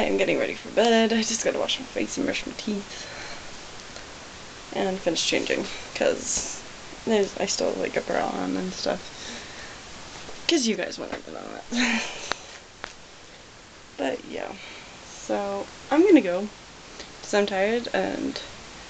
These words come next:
I'm really not sure if I work at the zoo tomorrow. Haven't figured that,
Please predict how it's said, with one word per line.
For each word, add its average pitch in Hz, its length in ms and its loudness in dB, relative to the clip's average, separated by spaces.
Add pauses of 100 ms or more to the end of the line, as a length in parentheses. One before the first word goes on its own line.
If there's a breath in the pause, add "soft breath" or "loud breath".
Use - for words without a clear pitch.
(420)
I'm 226 220 -2
really 208 220 2
not 196 220 2
sure 208 160 2
if 190 100 -4
I 190 120 2
work 185 200 -4
at 196 140 -8
the 196 60 -6
zoo 185 220 2
tomorrow. 170 260 -2 (680)
Haven't 190 300 2
figured 180 200 4
that, 151 160 4